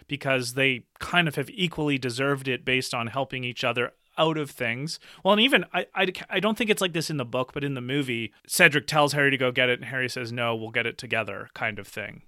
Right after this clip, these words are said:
Or maybe it's the other way around. I can't remember. It's the, the movie version is a little different from the book version on this particular point. But they share it, and, and it, like, it's, okay, yeah, like, there is a way of living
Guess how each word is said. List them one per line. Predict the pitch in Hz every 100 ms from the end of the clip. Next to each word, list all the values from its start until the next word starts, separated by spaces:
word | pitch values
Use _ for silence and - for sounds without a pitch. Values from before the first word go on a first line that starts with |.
| -
Or | - 160
maybe | 170
it's | 160
the | -
other | 123
way | 113
around. | 107 98 101
I |
can't | 131 156
remember. | 117 107 104
It's | 113
the, | 165 165
the | 147 156
movie | 156 180 165
version | 156 143 127 131
is | 123
a |
little | 117 120
different | 110 104 113
from | 107 110
the |
book | 101 104
version | - 113 -
on | 113 107
this | 110
particular | - 131 123 - 104
point. | - 113 110 - -
But | 165 143 143 - -
they | 143
share | - 196 226 180
it, | 143
and, | 147 160
and | 170 156
it, | 156 _
like, | 165 143
it's, | 147 - - -
okay, | 190 151 135
yeah, | 151 214 135
like, | 123 117 - _ -
there | 170 208
is | 220 214 196
a | 202
way | 156 160 170 196 -
of | 151
living | 131 127 156 156 139 127 139